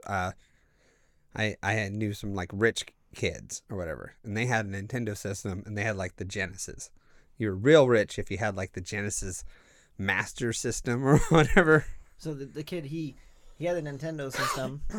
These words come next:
Speaker 2: <coughs> and then, like, the next weekend or however long it took place, he had the, like, the controller.
Speaker 1: Right, the
Speaker 2: arm,
Speaker 1: glove.
Speaker 2: the glove.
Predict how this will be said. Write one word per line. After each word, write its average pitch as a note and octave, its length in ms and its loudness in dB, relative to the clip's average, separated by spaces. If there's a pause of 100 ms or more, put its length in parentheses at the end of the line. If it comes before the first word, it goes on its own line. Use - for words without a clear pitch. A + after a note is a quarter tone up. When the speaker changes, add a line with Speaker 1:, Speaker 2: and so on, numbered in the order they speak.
Speaker 2:
<coughs> - 300 -20
and C#3 140 -4
then, A#2+ 320 -6 (640)
like, A2+ 160 -10 (560)
the A#2 100 2
next A#2 340 -8 (160)
weekend G#2 380 -12
or G2 240 -12
however G#2 300 -8
long F#2+ 220 -12
it - 120 -18 (160)
took F#2 160 -14
place, F#2 220 -12 (480)
he G#2+ 500 -10
had A2 220 -12
the, F2 240 -12 (720)
like, - 140 -18
the - 60 -18
controller. G#2+ 600 -12 (500)
Speaker 1:
Right, D#3 220 8
the A2+ 80 0
Speaker 2:
arm, A#2+ 80 0
Speaker 1:
glove. C3+ 380 8
Speaker 2:
the - 80 -14
glove. B2+ 320 -4